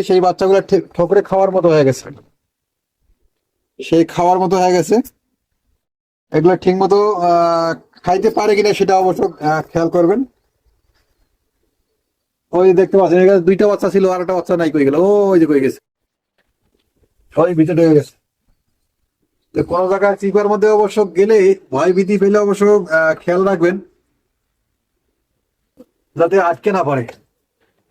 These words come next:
আহ, বেরো, বেরো, বেরো। এই বাচ্চারা অবশ্য খাবার খাই, দেখতে পাচ্ছেন,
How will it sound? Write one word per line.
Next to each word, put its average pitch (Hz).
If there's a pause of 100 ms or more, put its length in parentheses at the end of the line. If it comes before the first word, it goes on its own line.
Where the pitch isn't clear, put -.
(380)
আহ, 156
বেরো, 175
বেরো, 175
বেরো। 180 (2250)
এই 165
বাচ্চারা 202 (100)
অবশ্য 208 (1500)
খাবার 180
খাই, 175 (180)
দেখতে 175
পাচ্ছেন, 175